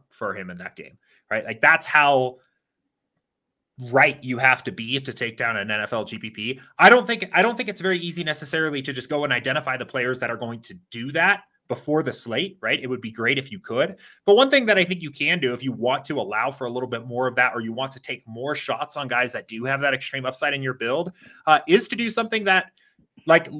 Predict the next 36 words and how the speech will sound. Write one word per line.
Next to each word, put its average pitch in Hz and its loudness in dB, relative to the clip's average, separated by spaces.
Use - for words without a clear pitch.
turning 175 4
up 165 -2
your 151 -6
sim 160 -2
precision 135 -6
slider, - 0
right? 147 0
Um, 117 2
and 127 -6
doing 180 2
that 151 6
is 131 -6
basically 139 -4
going 127 -8
to 120 -8
say, 123 0
"Hey, 139 2
I 139 2
want 202 -2
to 175 -2
look 156 -2
at, - -2
you 135 -10
know, 117 -6
thinner 175 0
and 147 -2
thinner 151 -4
ranges 131 -2
of 113 -6
outcomes, 175 -4
things 151 -8
that 135 0
are 107 -8
potentially 135 -6
less 117 -2
likely. 175 -2